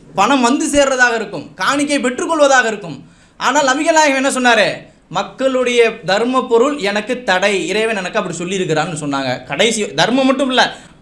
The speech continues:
வா-, சொத்து, சொ-, தன்னுடைய சொத்து கொஞ்சம் தான் இருந்துச்சு, பெரிய அளவுக்கு பணக்காரர் கிடையாது,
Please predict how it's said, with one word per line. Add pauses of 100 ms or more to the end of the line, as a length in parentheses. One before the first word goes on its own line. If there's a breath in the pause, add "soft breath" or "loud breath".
வா-, (100)
சொத்து,
சொ-, (220 loud breath)
தன்னுடைய
சொத்து
கொஞ்சம்
தான்
இருந்துச்சு,
பெரிய
அளவுக்கு
பணக்காரர்
கிடையாது,